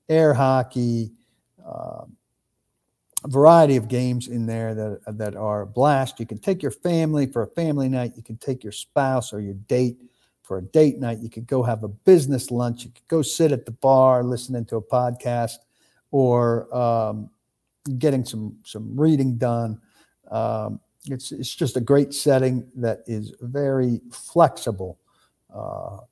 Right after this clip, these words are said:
positionally versatile, if you will, like the Titans want a lot of their players to be. Can't recommend it highly enough. Jasper's on West End in Nashville. Check it out. I'd start with the bolognese or the Cuban sandwich if you haven't been there. If you have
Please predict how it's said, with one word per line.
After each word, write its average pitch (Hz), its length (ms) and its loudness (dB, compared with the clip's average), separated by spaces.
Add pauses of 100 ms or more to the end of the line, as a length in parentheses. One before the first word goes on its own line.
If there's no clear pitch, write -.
(240)
positionally 135 680 -2
versatile, 120 720 -2
if - 180 -14
you 107 80 -8
will, 104 200 -6
like 107 300 -8
the 104 80 -12
Titans 127 420 -6
want 110 200 -2
a 107 60 -6
lot 113 240 0
of 110 80 -6
their 107 140 -2
players 113 480 -2
to 110 100 -12
be. 135 240 4
Can't 135 240 -4
recommend 127 440 0
it 110 60 -4
highly 120 360 0
enough. 120 480 0 (440)
Jasper's 165 600 4
on 127 320 -2
West 143 400 4
End 127 340 -4
in 110 240 -6
Nashville. 131 520 -2
Check - 340 0
it 135 60 2
out. 120 260 -2 (520)
I'd 175 160 -6
start 156 300 2
with 123 120 -4
the 120 60 -6
bolognese 135 800 0
or 120 100 -8
the 110 80 -8
Cuban 156 340 -4
sandwich 160 640 -4
if - 140 -14
you 123 80 -6
haven't 131 340 -2
been 120 240 -2
there. 120 180 -4 (300)
If 127 220 -8
you 117 80 -6
have 127 680 2